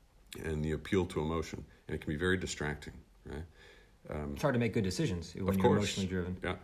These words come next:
Speaker 1: Uh, that's another reason why, um, reasoning and philosophy are so important, 'cause it creates a permanent change in the quality of your mind, where emotions are very fleeting. Uh, they can change moment to moment, uh,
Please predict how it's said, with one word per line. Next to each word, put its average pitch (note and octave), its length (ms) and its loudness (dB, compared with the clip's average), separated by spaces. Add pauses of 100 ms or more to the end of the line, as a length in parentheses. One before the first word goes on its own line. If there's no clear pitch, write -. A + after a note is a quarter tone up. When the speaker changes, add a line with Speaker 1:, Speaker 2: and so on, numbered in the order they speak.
(480)
Speaker 1:
Uh, D#2 240 -4
that's F2+ 220 2
another F#2 460 4
reason D#2 500 0
why, D2+ 400 -2 (360)
um, C#2 240 -8 (240)
reasoning F2 560 2
and D#2+ 120 -6
philosophy C#2+ 400 -4
are D2 40 -4
so - 180 -6
important, C2+ 420 -4 (240)
'cause D#2+ 160 -4
it - 200 -4
creates E2 440 -2
a D#2+ 80 -2 (140)
permanent F#2 460 0
change D#2+ 440 -4
in D2 60 -4
the D2+ 60 -4
quality D2+ 320 -2
of C#2 120 -6
your C2+ 80 -6
mind, D#2+ 360 -4 (420)
where D2+ 220 0
emotions E2 520 0
are D#2+ 40 -6
very D2 200 -2
fleeting. G#2+ 680 -2
Uh, D2 240 -4
they D2+ 120 -4
can C#2+ 120 -8
change D2 360 -4
moment C#2+ 300 -6
to - 100 -8
moment, F#2+ 500 -2 (540)
uh, C#2+ 260 -8